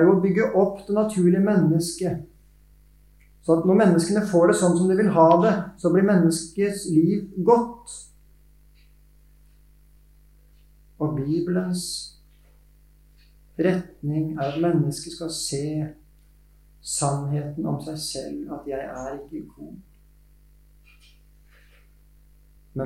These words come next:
når jeg hører Jesus til, så er jeg i syndenes forlatelse.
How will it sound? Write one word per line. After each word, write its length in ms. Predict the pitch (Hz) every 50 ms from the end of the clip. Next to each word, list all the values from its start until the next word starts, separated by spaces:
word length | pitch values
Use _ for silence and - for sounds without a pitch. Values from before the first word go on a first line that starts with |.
| 139 143
når 40 | 143
jeg 200 | 139 131 135 139 143 143 143 143 - - - _ _
hører 320 | - 139 139 147 123 113 123 123
Jesus 400 | 120 - 143 - 107 - - - -
til, 220 | 156 156 - - - - - _ _ _ _ _ _ _ _ - - - - _ - - - - -
så 160 | - 147 -
er 200 | 135 123 120 120 123 123
jeg 200 | 131 131 131 135 135 131 127 - - _ _ _ _ _ _ _ _ _ _ _ _ _ _ _ _ -
i 100 | 127 123
syndenes 520 | - - 156 147 131 120 117 120 123 -
forlatelse. 760 | - 135 117 113 120 123 - - - - - - - - - -